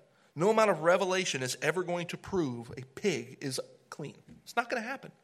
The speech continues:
We know that truth. It is one hundred percent established. The temptation of new things, new teaching, new understanding is strong. And there are many gray areas in Scripture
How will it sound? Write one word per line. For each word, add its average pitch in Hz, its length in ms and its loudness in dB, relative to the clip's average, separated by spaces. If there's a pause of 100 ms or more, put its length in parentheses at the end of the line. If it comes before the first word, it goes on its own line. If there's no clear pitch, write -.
(300)
We 214 220 -2
know 220 380 4
that 170 180 2
truth. 180 400 -8 (1120)
It 180 80 6
is 185 120 2
one 170 140 -2
hundred 208 460 -2
percent 185 400 -4
established. - 600 -4 (2000)
The 165 100 2
temptation 185 600 0
of 139 320 -2
new 156 360 0
things, 117 440 -6
new 185 240 6
teaching, 143 480 -4
new 196 240 4
understanding 147 600 0
is 120 80 -6
strong. - 460 -2 (2250)
And 160 100 4
there 185 160 6
are 196 220 8
many 180 440 2
gray 160 300 2
areas 156 400 0
in 120 60 -8
Scripture - 560 -6